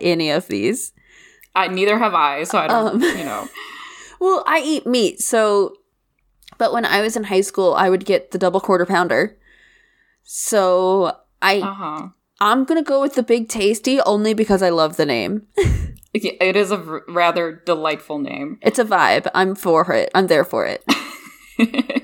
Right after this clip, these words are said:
Speaker 2: McFlurry, Oreo, Crunchy, Dairy Milk, ew, no.
Speaker 1: I don't know what they mean by any of them. Isn't
Speaker 2: I don't,
Speaker 1: Oreo,
Speaker 2: like,
Speaker 1: like,
Speaker 2: cr-
Speaker 1: the only option?
Speaker 2: Is, like, <sighs> it, what, is there yogurt in it? No, like, it's ice cream, right?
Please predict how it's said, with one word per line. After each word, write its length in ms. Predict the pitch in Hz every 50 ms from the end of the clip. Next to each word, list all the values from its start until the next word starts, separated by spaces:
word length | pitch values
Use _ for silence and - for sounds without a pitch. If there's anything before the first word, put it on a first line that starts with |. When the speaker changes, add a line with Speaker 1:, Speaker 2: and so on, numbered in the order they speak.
| - - - - - 440 427 330 277 -
Speaker 2:
McFlurry, 840 | 220 208 208 - - - 185 185 165 208 196 - - 196 - - -
Oreo, 460 | - 185 185 196 202 220 247 247 254 247
Crunchy, 560 | 247 - 233 196 190 190 - - 226 202 185
Dairy 260 | - 175 165 165 175
Milk, 300 | 170 170 170 165 170 - - -
ew, 180 | 151 156 160
no. 460 | 147 - - 101 - - - 196 - _ _ _ _ _ _
Speaker 1:
I 120 | 285 330 339
don't 220 | 392 453 427 302
know 120 | 311 359 381
what 140 | 359 294
they 140 | 302 311 302
mean 400 | 277 269 269 277 285 320 339 349
by 180 | 330 311 - - -
any 260 | 247 262 269 311 320
of 140 | 302 285 -
them. 300 | 247 214 190 185 170 117
Isn't 240 | - 254 - 359
Speaker 2:
I 40 | 262 302
don't, 80 | 254
Speaker 1:
Oreo, 280 | 269 294 320 339 359 -
Speaker 2:
like, 100 | 262 262
Speaker 1:
like, 80 | 320 -
Speaker 2:
cr- 100 | - -
Speaker 1:
the 80 | 285
only 320 | - 262 262 262 285 277 214
option? 600 | 208 247 277 277 - - - 392 392 403 427 415 - _ _ _ _ _ _ _ _ -
Speaker 2:
Is, 300 | 208 220 208 185 - - -
like, 500 | 196 202 190 185 175 175 - - - _ _ _ _ _ _ _ _
<sighs> 40 | 214 - - - - _ _ _ _ _ _ _ _ _ _ _ _ _ _ _ _ _ _ _ _ _
it, 240 | 202 208 202 196 - 196
what, 260 | 185 190 - - - - _ _ _ _ _
is 160 | - 214 214 -
there 140 | 247 262
yogurt 440 | 262 220 208 214 220 220 262 262 262
in 120 | 269 254 262
it? 120 | 262 -
No, 260 | 233 269 330 190 156
like, 240 | 156 165 170 185 -
it's 140 | 208 - - -
ice 240 | 262 294 - -
cream, 260 | - - 156 143 143 151
right? 380 | 151 160 175 202 277 339 349